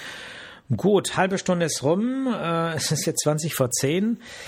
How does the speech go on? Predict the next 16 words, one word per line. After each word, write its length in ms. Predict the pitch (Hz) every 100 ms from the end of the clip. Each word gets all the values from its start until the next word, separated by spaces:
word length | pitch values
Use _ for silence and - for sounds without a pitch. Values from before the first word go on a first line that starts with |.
| - - - - _ _
Ich 320 | 180 190 -
hoffe, 320 | - 196 196 185
dass 220 | 175 160
euch 160 | 156
die 100 | -
Folge 440 | 156 - 160 156 139
gefallen 420 | 123 - 139 175
hat 140 | 180
und 80 | 160
dass 100 | 143
es 80 | 139
nicht 180 | 156 -
zu 160 | -
viel 160 | 190 196
Informationen 840 | 147 127 135 120 120 127 123 117
waren. 480 | 113 123 147 202 208